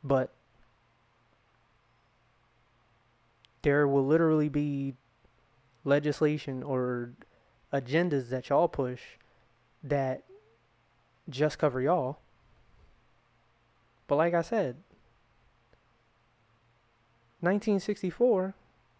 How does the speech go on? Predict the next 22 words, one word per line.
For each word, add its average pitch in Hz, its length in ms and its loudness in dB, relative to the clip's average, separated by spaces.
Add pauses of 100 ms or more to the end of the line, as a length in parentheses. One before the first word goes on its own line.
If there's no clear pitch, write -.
(240)
we 226 80 -4
got 233 160 2
shit 214 160 0
for 214 60 -2
everybody. 180 480 -4 (2750)
We 208 140 2
got 214 180 -4
shit 214 160 -2
for, 180 140 0
when 170 240 0
we 240 120 0
was 247 160 -4
fighting 214 380 -2
the, 185 160 -2 (140)
the 156 200 -2
civil 208 400 2
rights, 208 460 0 (800)
we 208 120 0
got 196 200 0
'em 185 100 -2
for - 180 -2
everybody. 160 800 -2